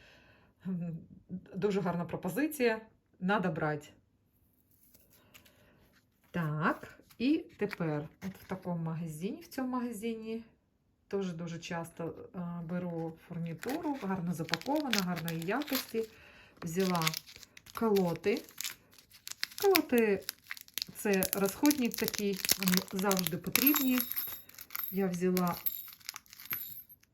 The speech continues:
такий, бачите, м, колір чотирнадцять карат, е, п'ятдесят штук в упаковці, гарна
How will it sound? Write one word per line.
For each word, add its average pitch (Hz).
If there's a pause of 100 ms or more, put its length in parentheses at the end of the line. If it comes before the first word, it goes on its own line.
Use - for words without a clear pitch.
(1500)
такий, 190
бачите, 185 (220)
м, 180 (300)
колір 190 (520)
чотирнадцять 220
карат, 180 (220)
е, 185
п'ятдесят 196
штук -
в 170
упаковці, 262 (1000)
гарна 180